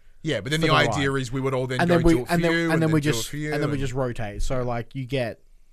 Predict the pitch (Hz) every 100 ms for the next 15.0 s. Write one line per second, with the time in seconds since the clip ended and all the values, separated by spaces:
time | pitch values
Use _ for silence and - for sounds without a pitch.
0 | _ _ _ - 90 85 98 - - -
1 | 120 123 110 104 107 - 104 87 - 85
2 | 85 - - - 226 98 101 165 151 -
3 | 151 151 147 135 - 139 127 131 131 117
4 | 107 110 147 117 135 127 151 147 143 127
5 | - 127 120 120 117 - 113 - 110 104
6 | 120 120 - 123 120 - 113 - 147 117
7 | - 113 110 113 107 - 110 107 131 120
8 | 104 - 135 95 - - - 82 - 156
9 | 123 117 123 135 117 120 - 113 107 117
10 | 107 101 _ - - - - - 131 120
11 | 120 117 113 107 104 98 95 277 240 123
12 | 117 95 90 107 - - - - 117 98
13 | 110 180 196 180 196 190 180 180 170 160
14 | 131 127 - 110 101 95 110 120 98